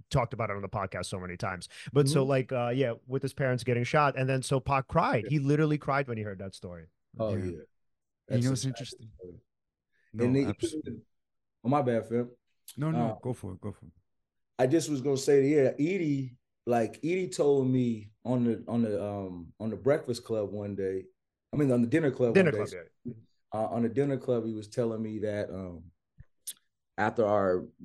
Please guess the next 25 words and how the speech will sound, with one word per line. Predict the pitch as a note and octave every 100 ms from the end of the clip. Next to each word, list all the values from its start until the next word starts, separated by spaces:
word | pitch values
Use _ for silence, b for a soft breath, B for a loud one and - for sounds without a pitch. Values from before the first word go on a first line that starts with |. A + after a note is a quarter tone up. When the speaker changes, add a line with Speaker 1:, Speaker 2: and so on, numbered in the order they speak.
| G2
Speaker 2:
we | G#2+ A2
did | A2 G2+
the | G#2
Europe | A#2+ C3+ B2 -
trip, | - G#2 E2+ -
um, | D#2 A#1+ - D#2+
he | A2+
was | G2+ G2
just | G2
talking | - F#2 G2
about, | F#2 F2 C2
like, | D2+ D#2+ - _ _ _ _ _ _ _ _ _ _
with | G#2 G2
Pac, | - A#2+ F#2+ - - _ _ _ _
how | - G2+ F2 - - -
he, | - - B2 A#2 A2 G#2+ G#2+ G#2+ - _ _ _ _ -
they | A#2+ B2
did | B2 A#2
a |
whole | G2+ A#2+ A#2 A2+ - _ -
outlaw, | G#2 A2 G#2 G#2
a | G2
whole | F#2 B2+ B2 A2+
Outlaws | A2+ A#2 A#2+ G2+ G2
tour | - D3+ C3 A2 G2+